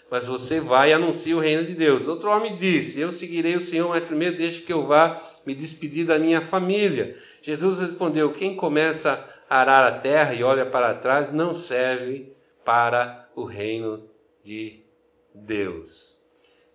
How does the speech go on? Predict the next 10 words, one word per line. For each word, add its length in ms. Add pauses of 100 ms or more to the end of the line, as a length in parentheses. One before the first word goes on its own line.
(120)
Nessa 260
passagem, 540
Jesus 480
se 80
encontra 400
com 100
algumas 400
pessoas. 920 (200)
Algumas 360
pessoas 840